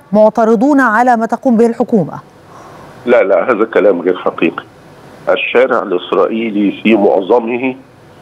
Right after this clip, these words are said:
Speaker 2: يؤيد العمليات العسكرية، ولكن الاختلاف فقط في، آه، هل نكمل العمليات العسكرية حتى النهاية أم نتوقف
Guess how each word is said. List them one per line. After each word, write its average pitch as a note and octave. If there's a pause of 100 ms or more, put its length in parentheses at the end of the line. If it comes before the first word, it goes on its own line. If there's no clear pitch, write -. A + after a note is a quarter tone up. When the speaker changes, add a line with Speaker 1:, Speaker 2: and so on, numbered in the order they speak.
(160)
Speaker 2:
يؤيد B2+ (160)
العمليات G2+
العسكرية، D#2
ولكن B2 (420)
الاختلاف A2 (160)
فقط - (320)
في، A2+ (800)
آه، G2+ (280)
هل C3
نكمل C#3
العمليات A2+
العسكرية G#2
حتى -
النهاية G#2+ (580)
أم E3+ (580)
نتوقف A#2